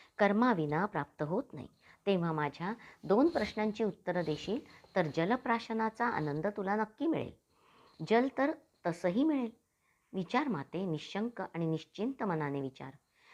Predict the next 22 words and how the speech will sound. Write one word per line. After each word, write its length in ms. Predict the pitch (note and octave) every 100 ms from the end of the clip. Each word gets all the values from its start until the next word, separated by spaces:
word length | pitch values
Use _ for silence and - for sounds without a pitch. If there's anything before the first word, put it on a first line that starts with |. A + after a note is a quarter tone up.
| -
प्रश्नांची 540 | A3 A#3 - B3+ - A3
उत्तरं 440 | E3 - G#3 G3
दिल्यावरच 680 | D#3 D3+ D#3+ E3 A#3+ - - - - F#3
मी 180 | G3 -
आनंदाने 580 | D#3 G#3 A3+ E3 D#3+ G3+
जलप्राशन 640 | D#3 D3 D3+ D#3+ - A#3
करीन." 260 | A#3 C#3 C3+ _ _ _ _ -
"परंतु 300 | A3+ A#3+ C#4
तू 160 | C#4+
कोण 320 | C#4+ C4 C4+ A#3
आहेस, 300 | F3+ E3+ -
तुझा 200 | F3 G3+
परिचय?" 500 | G3+ G#3 G3 F#3+ F#3+ - _ _ -
"मी 100 | G3
पथिक 480 | E3 D3 - A#3 -
आहे." 100 | B2+ _ _ _ _ _ _ -
"पथिक 280 | F3+ C#3+ B2+ -
तर 120 | F3
दोनच, 360 | E3 A#3+ B3+ D3+ - _ _ _ -
चंद्र 300 | A#3 B3 C4 D4+ -
आणि 200 | D3+ F3+
सूर्य, 320 | - C3+